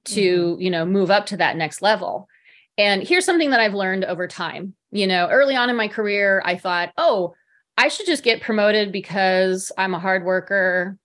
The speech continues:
Speaker 1: I do good work. I have great relationships with the people around me. You know, oh gosh, I'm doing everything right. They should just automatically give me an opportunity."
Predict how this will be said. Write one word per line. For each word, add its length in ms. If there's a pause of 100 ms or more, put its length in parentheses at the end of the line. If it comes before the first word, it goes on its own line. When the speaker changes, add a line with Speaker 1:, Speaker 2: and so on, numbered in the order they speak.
(160)
Speaker 1:
I 100
do 200
good 280
work. 500 (360)
I 640
have 540
great 220
relationships 640
with 100
the 60
people 320
around 360
me. 440 (240)
You 160
know, 240
oh 180
gosh, 280
I'm 140
doing 200
everything 380
right. 260
They 80
should 200
just 260 (120)
automatically 680
give 300
me 220
an 100
opportunity." 880